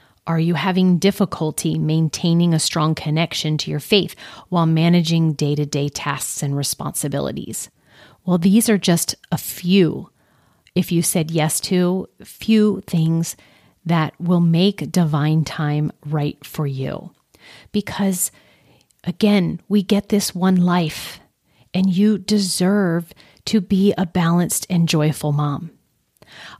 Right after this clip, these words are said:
I want you to be able to master time management once and for all and eliminate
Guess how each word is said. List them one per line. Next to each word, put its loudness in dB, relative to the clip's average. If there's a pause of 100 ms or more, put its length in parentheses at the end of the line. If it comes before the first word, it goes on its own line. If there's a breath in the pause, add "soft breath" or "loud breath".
I 2
want 2
you 2
to 0
be 2
able 0
to -2
master 0
time 0
management 0
once 0
and 4
for 2
all 0
and 4
eliminate 2